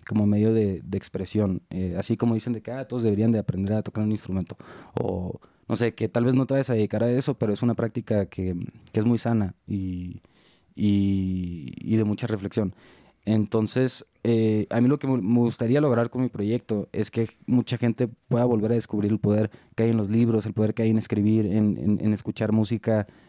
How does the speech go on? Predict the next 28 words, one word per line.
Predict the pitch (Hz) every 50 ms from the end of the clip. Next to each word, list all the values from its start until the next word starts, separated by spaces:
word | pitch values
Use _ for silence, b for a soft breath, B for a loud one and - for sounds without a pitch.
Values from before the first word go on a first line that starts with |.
| B B
eh, | B 101 101 98 95 95 95 92 92 92 -
de | 98 110
autor, | 107 101 98 - - 117 117 117 110 - b b b b b
como | - 113 120 117 113
todo | 107 - 127 127
este | 131 127 - - 143 123 - _ _ _ - -
trabajo | - 120 117 113 113 113 - - 135
de | 123 120
arte | 110 110 110 - - 123 120 120 110 - 110
hecho | 113 - - 123
a | 117
mano, | 117 117 117 117 117 113 110 - b b b b b b
eh, | b 98 101 101 98
un | 98 104
poco | 92 110 - 117
más | 117 113 107
artesanal, | 123 117 - 110 98 104 95 107 117 113
que | - 101
siento | 110 104 117 -
que | - 104
se | - 107
ha | 101 -
perdido | - 104 104 107 107 107 -
con, | - 104 98 98 -
con | - - 101
la | 101 101
era | 98 110
digital, | 107 110 110 - - - 127 139 139